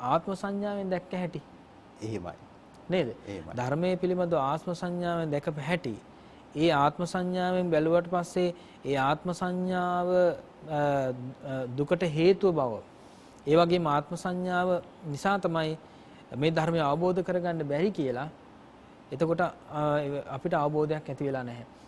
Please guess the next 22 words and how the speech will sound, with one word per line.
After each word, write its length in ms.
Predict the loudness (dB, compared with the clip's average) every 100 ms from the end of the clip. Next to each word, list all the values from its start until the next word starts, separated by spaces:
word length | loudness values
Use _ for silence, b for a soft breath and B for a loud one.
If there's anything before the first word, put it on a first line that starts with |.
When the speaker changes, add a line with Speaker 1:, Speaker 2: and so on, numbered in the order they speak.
| -6
Speaker 1:
ඒ 100 | -2
කියන්නේ 200 | 0 0
අපි 140 | 0
කියන්නේ 260 | 0 0 0
ස්වාමීන් 220 | 0 0
වහන්සේ, 280 | -2 -4 -6
"අපි 160 | -4 -4
බොච්චර 520 | -2 -4 -6 -2 0
බණ 200 | 0 -2
අහලා 220 | -4 -8
තියෙනවද?" 380 | -8 -8 -8 -12 -16 -20 -20
එහෙම 240 | -8 -6 -2
කියනවනේ 340 | 0 0 -2
ස්වාමීන් 240 | -4 -4
වහන්සේ. 200 | -6 -10 -16 -20 B B B B B -20 -20 -16 -2
දැන් 200 | 2 2
නම් 160 | 2
ඇත්තටම 320 | 2 0 -2 -2
පැය 160 | 0
විසිහතරෙන් 480 | 0 -2 -6 -6 -4
බණ 160 | -4 -6
අහනවා. 380 | -8 -10 -10